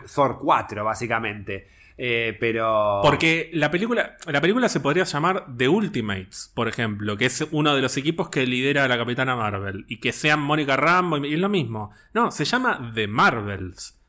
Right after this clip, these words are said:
Speaker 2: la, las Marvel. Es como, eh,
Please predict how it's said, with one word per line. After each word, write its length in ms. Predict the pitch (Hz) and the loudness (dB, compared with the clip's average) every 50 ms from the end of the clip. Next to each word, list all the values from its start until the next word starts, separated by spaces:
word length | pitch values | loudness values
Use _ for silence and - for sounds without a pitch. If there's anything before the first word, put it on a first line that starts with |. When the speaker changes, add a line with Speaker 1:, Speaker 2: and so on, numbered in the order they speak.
| _ _ - | _ _ -2
Speaker 2:
la, 280 | 135 139 139 127 123 131 | 0 2 2 2 2 2
las 320 | 131 131 135 127 - - | 2 2 2 2 2 0
Marvel. 600 | 131 165 196 180 135 107 107 104 98 95 92 95 _ _ _ | 2 2 2 2 2 -2 -4 -4 -4 -6 -8 -12 _ _ _
Es 140 | - 220 240 | -4 -4 -4
como, 680 | - - - 160 135 120 113 107 104 101 98 101 104 110 | -2 0 0 0 2 0 0 -2 -2 -2 -2 -4 -6 -6
eh, 240 | 113 113 117 - | -6 -6 -6 -8